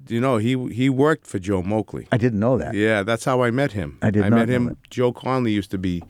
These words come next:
Speaker 1: Joe Moakley's chief of staff,
Speaker 2: Mm-hmm.
Speaker 1: and Jim actually worked for him.
Speaker 2: Mm-hmm. Mm-hmm.
Speaker 1: And, uh, so that's when I first met Jim, and then obviously when he ran out here, I,
Speaker 2: Mm-hmm.
Speaker 1: you know, we hooked up with him, you know, a little bit. But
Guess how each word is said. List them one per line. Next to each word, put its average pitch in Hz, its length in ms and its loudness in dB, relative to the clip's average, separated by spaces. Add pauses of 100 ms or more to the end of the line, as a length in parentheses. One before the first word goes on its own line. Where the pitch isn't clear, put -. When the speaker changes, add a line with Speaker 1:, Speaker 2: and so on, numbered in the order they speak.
(260)
Speaker 1:
Joe 104 180 2
Moakley's 95 340 -2
chief 92 220 -4
of 85 80 -4
staff, 82 380 -2
Speaker 2:
Mm-hmm. 82 200 0
Speaker 1:
and 90 160 -4
Jim 98 280 0
actually 76 320 -4
worked 92 320 0
for - 140 -10
him. 52 100 -12
Speaker 2:
Mm-hmm. 95 680 -2
Mm-hmm. 90 100 2
Speaker 1:
And, 87 200 0
uh, 78 180 -4
so - 180 -2
that's 117 220 2
when 107 140 -6
I 101 60 -4
first 98 340 -8
met 87 180 -8
Jim, 87 240 -6
and 85 100 -4
then 85 240 -4
obviously 85 440 -4
when 80 160 -2
he 73 160 -4 (180)
ran 85 320 -2
out 78 160 -4
here, 80 240 -2
I, 73 200 -4 (220)
Speaker 2:
Mm-hmm. 90 140 2
Speaker 1:
you 85 80 0
know, 78 140 -2
we 92 220 0
hooked 92 280 -4
up - 180 -10
with 76 140 -8
him, 71 160 -10
you 78 80 -10
know, 80 60 -8
a 80 100 -6
little 69 160 -4
bit. 60 260 -6
But 50 200 -6